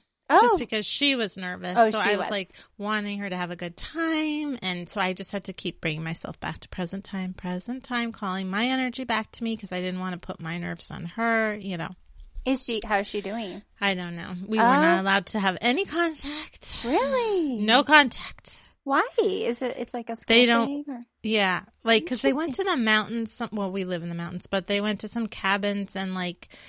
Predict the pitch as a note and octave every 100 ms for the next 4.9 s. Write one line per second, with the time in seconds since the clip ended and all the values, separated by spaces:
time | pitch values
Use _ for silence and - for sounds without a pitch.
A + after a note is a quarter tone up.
0 | - - G3 G3 F#3+ F#3+ F#3+ F3+ F#3+ F3
1 | F3 F3+ F3+ E3+ - G3+ G3 G3 G3 G3
2 | F#3+ - - - _ - F4 A#4+ A#4 F#4
3 | C4+ G#3+ G3 G3+ G3+ G3 G#3 - _ G3+
4 | - G3+ A3 G3+ F#3 F3 E3 A2 E3